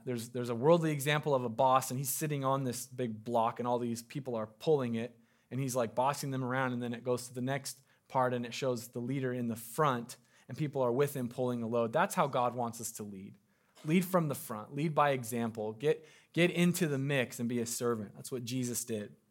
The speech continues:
Number four, the fourth trait of a servant leader that I'll share with you this morning is this. Servant leaders lead others by following Jesus well. You see, at the beginning I said, "How many of you think of yourself as this leader?" And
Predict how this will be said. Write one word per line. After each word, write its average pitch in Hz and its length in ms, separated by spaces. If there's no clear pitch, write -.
Number 170 220
four, 147 520
the 131 100
fourth 180 300
trait 165 240
of 143 100
a 131 60
servant 143 420
leader 135 220
that 120 120
I'll 120 60
share 139 220
with 131 160
you 135 80
this 123 180
morning 127 320
is 110 140
this. 117 340
Servant 208 360
leaders 151 640
lead 165 400
others 139 680
by 135 160
following 156 680
Jesus 117 640
well. 104 360
You - 60
see, 226 280
at 175 80
the 185 60
beginning 214 380
I 180 80
said, 190 260
"How 202 140
many 269 140
of 226 60
you 220 80
think 220 220
of 196 80
yourself 175 320
as 165 100
this 165 220
leader?" 175 380
And 143 160